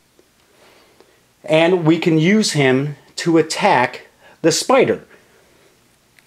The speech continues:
Now, if we had a card that we wanted to utilize,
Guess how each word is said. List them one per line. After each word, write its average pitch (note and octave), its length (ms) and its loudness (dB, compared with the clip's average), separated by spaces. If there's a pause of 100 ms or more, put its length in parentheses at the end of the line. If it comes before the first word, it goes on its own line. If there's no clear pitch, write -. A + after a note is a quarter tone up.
(640)
Now, F#3+ 180 4
if F#3 180 2
we F#3+ 180 4
had A#3 420 4
a D#3+ 240 0
card G#3+ 340 2
that F#3 140 2
we F3 100 4
wanted F3+ 380 2
to D3+ 80 0
utilize, C#3 960 2